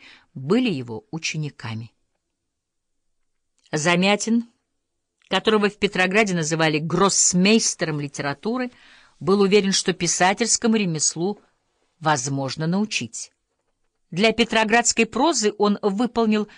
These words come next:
выдающуюся наставническую роль, аналогичную роли Гумилева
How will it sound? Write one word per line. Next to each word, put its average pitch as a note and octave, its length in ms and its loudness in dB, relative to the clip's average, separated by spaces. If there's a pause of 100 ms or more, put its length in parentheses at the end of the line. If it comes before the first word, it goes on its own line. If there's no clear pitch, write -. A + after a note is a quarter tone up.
(140)
выдающуюся A3 1000 0
наставническую D3+ 960 -2
роль, C4 240 0 (400)
аналогичную D#3 760 -2
роли D3 160 -2
Гумилева D3 600 -2